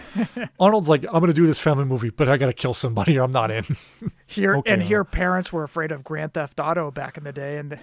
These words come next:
Speaker 1: <laughs>
Speaker 2: G T A, man. And here I hear Arnold in Kindergarten Cop.
Speaker 1: <laughs> But it's a family movie.
Speaker 2: Yeah. This is a family movie, too, as we s-, talked about. There's a lot of violence. So the cop shows up after, after threatening, um, the cops show up and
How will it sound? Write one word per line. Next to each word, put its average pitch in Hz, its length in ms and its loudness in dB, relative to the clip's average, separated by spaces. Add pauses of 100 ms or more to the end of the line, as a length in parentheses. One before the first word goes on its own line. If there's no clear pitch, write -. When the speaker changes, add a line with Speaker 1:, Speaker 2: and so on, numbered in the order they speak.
Speaker 1:
<laughs> 143 140 -12
Speaker 2:
G 147 180 -2
T 127 260 -2
A, 113 160 0
man. 107 340 -6 (200)
And 135 140 -4
here 135 160 2
I 117 60 2
hear 123 200 2
Arnold 127 320 -2
in 110 60 -6
Kindergarten 113 520 -4
Cop. 110 280 -6 (300)
Speaker 1:
<laughs> 180 640 -4
But 247 120 -2
it's - 120 -8
a 349 60 -8
family 359 400 -10
movie. 143 540 -12 (200)
Speaker 2:
Yeah. - 220 -4 (760)
This 185 160 4
is 156 80 -2
a - 20 -2
family 123 280 0
movie, 131 240 2
too, 156 320 0
as 113 120 -2
we 113 80 -2
s-, - 160 -8 (220)
talked 120 240 -2
about. 117 100 -2
There's 113 160 -6
a 120 40 -4
lot 117 100 0
of 110 60 -4
violence. 113 360 -4 (1160)
So - 160 -4
the 143 60 -6
cop 226 200 -4
shows 190 260 2
up 170 300 0 (300)
after, 127 420 -4
after 143 280 0
threatening, 139 640 -2
um, 113 460 -6 (460)
the 135 100 -6
cops 160 220 0
show 151 120 2
up 135 120 0
and 117 280 -4